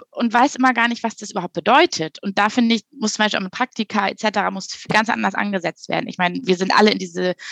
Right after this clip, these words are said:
Arbeitsagentur da irgendwie gerannt und es wird immer noch, und es hat uns allen letztendlich <laughs> nichts gebracht.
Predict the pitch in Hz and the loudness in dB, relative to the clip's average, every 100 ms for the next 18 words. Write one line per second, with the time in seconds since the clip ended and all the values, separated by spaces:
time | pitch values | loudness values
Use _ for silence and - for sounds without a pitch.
0 | - - 220 190 165 170 165 175 170 175 | -6 0 2 2 2 0 0 0 0 -2
1 | 170 170 160 170 185 185 - 190 214 196 | -4 -4 -2 -2 -4 -8 -10 -4 2 2
2 | 185 202 208 240 208 - 226 233 190 - | 4 2 2 0 0 4 4 4 -2 -4
3 | 202 196 220 214 226 - 381 - 392 - | -4 -2 -2 -2 -2 -4 -10 -10 -18 -12
4 | - - - 254 262 254 277 | -12 -10 -10 -6 0 0 0